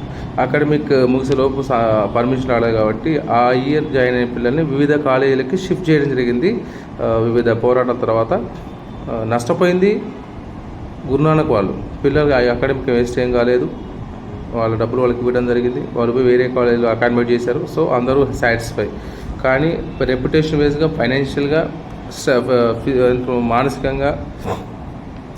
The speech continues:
అన్ని విధాలుగా శ్రీనిధి, గురునానక్ వాళ్ళు ఇబ్బంది పడ్డారు, చాలా స్ట్రగుల్ ఫేస్ చేశారు. ఆ, so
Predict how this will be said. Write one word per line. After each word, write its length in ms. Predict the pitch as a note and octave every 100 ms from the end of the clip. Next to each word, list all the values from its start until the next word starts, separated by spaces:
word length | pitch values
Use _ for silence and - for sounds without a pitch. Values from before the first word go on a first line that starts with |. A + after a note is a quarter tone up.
| -
అన్ని 180 | A#2+ C3
విధాలుగా 580 | C#3+ D3 D3 D3 F3 F#3+ -
శ్రీనిధి, 440 | - C#3 C#3+ D3+ D#3+
గురునానక్ 480 | B2+ B2 B2 B2
వాళ్ళు 160 | B2 A#2
ఇబ్బంది 220 | A2 B2+
పడ్డారు, 420 | A#2 A#2 A#2+ D3+ - -
చాలా 140 | B2+
స్ట్రగుల్ 380 | B2+ - B2 C3+
ఫేస్ 300 | B2+ B2+ A2+
చేశారు. 600 | G#2+ - F2+ F2 - - - - - - -
ఆ, 260 | - A2+ G2 - - - - - -
so 160 | D#3+